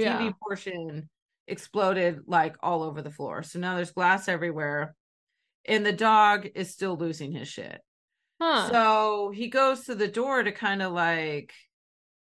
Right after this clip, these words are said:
Speaker 2: see what, see if he can see something, what's going on. Is there, you know, I don't know what <laughs> would make your T V explode, but he was thinking he might find it outside.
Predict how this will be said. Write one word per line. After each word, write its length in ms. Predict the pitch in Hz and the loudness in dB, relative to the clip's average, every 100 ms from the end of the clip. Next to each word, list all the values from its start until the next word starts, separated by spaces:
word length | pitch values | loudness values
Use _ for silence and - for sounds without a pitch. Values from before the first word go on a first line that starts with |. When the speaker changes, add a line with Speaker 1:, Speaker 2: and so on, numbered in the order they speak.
| _ - | _ -20
Speaker 2:
see 280 | - - 202 | -12 -6 -4
what, 280 | 185 190 170 | -2 -2 -4
see 160 | - | -4
if 100 | 190 | -4
he 100 | 196 | -4
can 140 | 190 175 | -6 -8
see 180 | - 196 | -8 -6
something, 520 | 208 196 202 202 196 | -6 -4 -4 -4 -4
what's 220 | 170 170 | -6 -8
going 320 | 180 170 165 | -6 -4 -2
on. 500 | 175 190 190 190 190 | -2 0 0 -2 -2
Is 160 | 175 151 | -6 -4
there, 420 | 165 156 156 156 _ _ _ _ | -4 -4 -6 -10 _ _ _ _
you 120 | 160 160 | -14 -14
know, 160 | 104 147 _ - | -14 -18 _ -4
I 140 | 196 | 0
don't 140 | 208 196 | 0 0
know 140 | 180 | -2
what 380 | 170 170 170 170 _ _ | 2 4 4 0 _ _
<laughs> 240 | 208 196 - | -14 -8 0
would 260 | 370 285 | 2 4
make 260 | 240 233 226 | 2 -2 -2
your 100 | 208 | -6
T 180 | - 226 | -6 -6
V 140 | 202 | -4
explode, 580 | 196 - - 175 160 165 | -4 -6 -6 -4 -2 -2
but 120 | 185 | -2
he 80 | 185 | -2
was 200 | 190 180 | -2 -4
thinking 320 | - 208 190 | -6 -6 -4
he 100 | 185 | -4
might 300 | 170 165 143 | -2 -4 -2
find 240 | 165 160 160 | -2 -2 -2
it 100 | 139 | -4
outside. 560 | 127 131 135 98 82 | -4 -6 -6 -6 -8